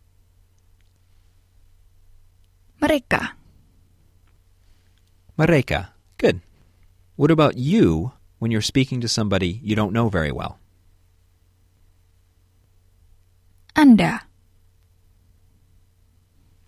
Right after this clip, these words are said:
Speaker 2: Anda. Good. Now let's put this together into some sentences. Here's how to say,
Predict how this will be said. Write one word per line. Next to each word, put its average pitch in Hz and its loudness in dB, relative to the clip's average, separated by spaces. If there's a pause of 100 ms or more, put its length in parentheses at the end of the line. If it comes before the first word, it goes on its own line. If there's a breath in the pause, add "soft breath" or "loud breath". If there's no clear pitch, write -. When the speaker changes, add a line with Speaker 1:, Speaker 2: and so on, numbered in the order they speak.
(120)
Speaker 2:
Anda. 120 0 (400)
Good. 143 0 (1600)
Now 135 2
let's 151 0
put 202 -4
this 185 -4
together 160 -2
into 90 -6
some 107 -4
sentences. - -6 (840)
Here's 185 0
how 185 2
to 156 -6
say, 87 0